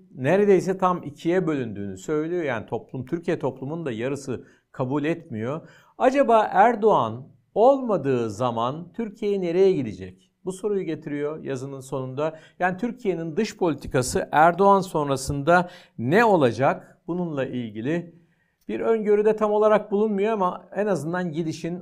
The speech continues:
oraya doğru olabileceğine ilişkin kuşkusunu, öngörüsünü vurguluyor. Böyle bir ilginç yazı, uzun bir yazı. Ee, ikinci, e, seçtiğimiz örnek de Türkiye ile ilgili. Aslında pek çok,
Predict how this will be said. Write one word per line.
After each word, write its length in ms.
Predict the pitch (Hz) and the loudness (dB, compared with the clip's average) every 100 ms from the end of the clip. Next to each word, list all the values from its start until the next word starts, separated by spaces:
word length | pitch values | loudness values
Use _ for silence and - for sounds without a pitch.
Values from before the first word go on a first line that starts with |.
| - | -4
oraya 420 | 190 196 170 139 | 0 2 0 0
doğru 300 | 131 131 160 | -2 -2 -4
olabileceğine 1120 | - 156 170 151 139 120 117 120 120 156 156 127 | -4 -2 0 -2 -4 -4 -4 -4 -4 -6 -6 -8
ilişkin 760 | 113 104 - 135 156 156 - - | -10 -10 -8 -6 -6 -8 -18 -6
kuşkusunu, 760 | 180 - 160 - 117 139 160 180 | -6 -6 -14 -12 -10 -8 -8 -8
öngörüsünü 800 | 165 123 107 101 - 135 160 156 - - - - _ | -8 -6 -6 -8 -6 -4 -4 -6 -20 -20 -20 -20 _
vurguluyor. 720 | 147 185 190 226 247 185 127 151 | 6 6 6 8 10 10 6 4
Böyle 340 | 165 185 190 | 6 8 8
bir 160 | 190 180 | 6 4
ilginç 580 | 175 170 160 196 196 | 2 0 2 0 2
yazı, 340 | 175 165 165 190 | 4 6 6 4
uzun 380 | 160 143 170 160 | 4 0 0 2
bir 60 | |
yazı. 440 | 156 147 175 220 214 - _ - _ - | 2 4 4 4 2 -16 _ -20 _ 0
Ee, 580 | 165 170 170 170 165 165 | 4 8 8 6 6 4
ikinci, 680 | - 151 - 180 170 233 233 | 2 -4 0 0 2 2 0
e, 640 | - 165 160 160 156 151 | 0 0 0 0 0 -2
seçtiğimiz 680 | 151 170 - 185 180 170 147 | 2 0 0 -6 -4 -4 -2
örnek 520 | 165 180 202 196 - | 0 2 0 -4 -4
de 180 | 196 202 | -4 -4
Türkiye 520 | 165 185 185 240 226 | -4 -4 -2 0 2
ile 200 | 180 139 | 2 0
ilgili. 440 | 123 104 107 139 | -4 -6 -6 -2
Aslında 340 | 156 151 185 180 | -4 -4 -10 -4
pek 220 | 254 254 | -4 0
çok, 300 | 208 - | -2 -2